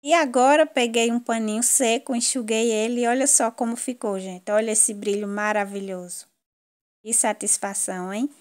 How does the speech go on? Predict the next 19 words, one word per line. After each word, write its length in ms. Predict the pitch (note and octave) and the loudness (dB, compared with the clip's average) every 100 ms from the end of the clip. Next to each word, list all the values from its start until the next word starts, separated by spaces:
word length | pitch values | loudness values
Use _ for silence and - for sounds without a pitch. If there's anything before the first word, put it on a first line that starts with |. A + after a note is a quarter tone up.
| - - _ | -20 -20 _
Coloquei 520 | B3 C4 B3 B3 A3+ | 0 2 2 2 2
esse 180 | - A#3 | 2 0
paninho 420 | - G#3 G#3 G#3 | -2 -2 -2 -6
limpinho, 460 | G#3 C4+ - A#3 A#3+ | -4 -6 -4 -4 -4
também 400 | B3 A3+ G#3 G3+ | -4 -2 -2 -2
limpei 380 | G3 G3 G3+ A#3+ | -6 -4 -2 -4
o 40 | |
vidro 460 | A3 A3 B3 D4 - | -4 -4 -4 -6 -4
e 160 | C#4+ | -2
esse 300 | C4+ C4 - | 2 2 2
é 60 | C4+ | 0
o 20 | |
resultado. 720 | C#4 C#4+ C4+ F4+ D#4 F#3+ G3 F#3+ _ _ _ _ _ _ _ _ _ _ - | -2 -4 -4 -6 -6 -6 -10 -20 _ _ _ _ _ _ _ _ _ _ -2
A 240 | C4 D4+ | 2 2
pia, 440 | F4 - C4+ G#3+ G3 | 0 -2 0 2 0
tô 140 | G#3 A3 A3+ G#3+ - | 0 -4 -4 -14 -2
terminando 720 | A#3 B3+ C#4+ D4+ A#3 A#3 B3+ | 4 6 8 6 6 2 2
aqui, 420 | A3+ A#3 A#3 A#3 C#4+ | 0 -2 -4 0 2
ó, 160 | F#3 | 2